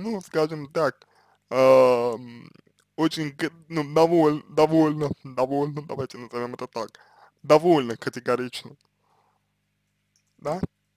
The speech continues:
Вот. Если вы готовы это признать, то тогда у нас появляется с вами, э, скажем так, перспективы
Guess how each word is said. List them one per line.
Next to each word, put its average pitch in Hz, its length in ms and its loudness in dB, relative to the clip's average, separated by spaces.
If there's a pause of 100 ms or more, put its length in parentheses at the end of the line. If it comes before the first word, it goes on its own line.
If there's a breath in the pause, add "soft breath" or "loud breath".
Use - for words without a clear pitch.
(1400 soft breath)
Вот. 127 400 0 (1900)
Если 165 320 0
вы 131 120 -4
готовы 143 460 2
это 120 180 2
признать, 165 440 -8 (1800)
то 143 120 -4
тогда 156 320 4
у 190 80 4
нас 190 260 2
появляется 147 840 0
с - 60 -18
вами, 131 340 0 (1900)
э, 131 680 6
скажем 135 380 -2
так, 117 320 -4 (1120)
перспективы 185 1200 -2